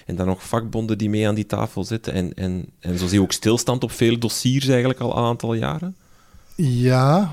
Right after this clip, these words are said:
Speaker 2: maar aangenomen basis en secundair samen dat er in gans Vlaanderen, alle netten tezamen, dat er ongeveer vierduizend scholen zijn.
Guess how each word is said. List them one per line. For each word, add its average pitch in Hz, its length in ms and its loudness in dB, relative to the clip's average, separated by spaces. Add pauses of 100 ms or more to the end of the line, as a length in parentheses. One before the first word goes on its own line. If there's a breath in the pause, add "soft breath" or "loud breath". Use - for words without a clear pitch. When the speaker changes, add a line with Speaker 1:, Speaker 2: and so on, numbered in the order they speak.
Speaker 2:
maar 131 140 0
aangenomen 147 800 4
basis 147 360 2
en 139 140 6
secundair 131 580 4
samen 131 440 2
dat 113 160 0
er 110 80 0
in 104 140 0
gans 135 320 -2
Vlaanderen, 117 540 -2
alle 139 260 2
netten 127 400 4
tezamen, 113 600 -2 (340 loud breath)
dat 120 200 -2
er 120 80 2
ongeveer 104 460 0
vierduizend 104 760 0
scholen 117 440 -2
zijn. 175 360 0